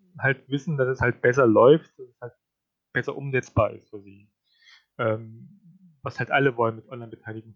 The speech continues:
Die wollen halt mit Technik lösen, dass sich mehr Leute beteiligen. Ob das möglich ist oder nicht, das sei dahingestellt, aber, ähm, ähm, ähm, ja, die wollen das halt besser lösen, genau.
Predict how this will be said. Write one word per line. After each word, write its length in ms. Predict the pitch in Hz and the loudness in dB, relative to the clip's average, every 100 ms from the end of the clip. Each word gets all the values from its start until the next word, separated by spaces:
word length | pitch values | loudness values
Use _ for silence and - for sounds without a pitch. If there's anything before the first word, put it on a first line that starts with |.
| - | -20
Die 120 | 117 113 | -16 -10
wollen 200 | 120 123 | -8 -4
halt 240 | 127 127 _ | -6 -8 _
mit 140 | 131 - _ _ _ _ _ - | -20 -20 _ _ _ _ _ -6
Technik 420 | 143 - 156 - - _ | -6 -4 -10 -10 -20 _
lösen, 680 | 147 135 147 151 156 151 - - | -6 0 0 -2 -8 -16 -20 -20
dass 160 | 120 | -20
sich 140 | _ - | _ -8
mehr 100 | 127 | -4
Leute 220 | 131 135 | -4 -4
beteiligen. 680 | 131 - 131 139 120 _ _ _ - - - - _ _ _ _ _ | -6 -2 0 0 -4 _ _ _ -20 -20 -20 -20 _ _ _ _ _
Ob 160 | - - | -14 -6
das 240 | 135 - | -4 -4
möglich 360 | 135 151 175 143 | -6 -2 0 0
ist 140 | 147 | -2
oder 140 | 139 123 | -4 -6
nicht, 220 | 143 - | -6 -10
das 80 | - | -10
sei 120 | 120 | -6
dahingestellt, 680 | 120 135 156 - 120 131 147 | -4 -2 -4 -4 -2 0 -2
aber, 380 | 127 117 120 - 127 | -6 -4 -2 -2 -4
ähm, 100 | 117 117 _ _ 123 | -4 -8 _ _ -20
ähm, 200 | 120 127 | -18 -16
ähm, 920 | 120 120 _ _ _ _ _ _ _ _ _ _ _ - | -18 -20 _ _ _ _ _ _ _ _ _ _ _ -10
ja, 220 | 123 135 | 0 2
die 160 | 143 127 | 2 -2
wollen 160 | 120 131 | -6 -6
das 140 | 123 | -6
halt 120 | 127 | -6
besser 200 | - 123 | -4 -6
lösen, 380 | 110 110 - 117 | -8 -12 -20 -20
genau. 260 | 117 113 113 | -20 -20 -20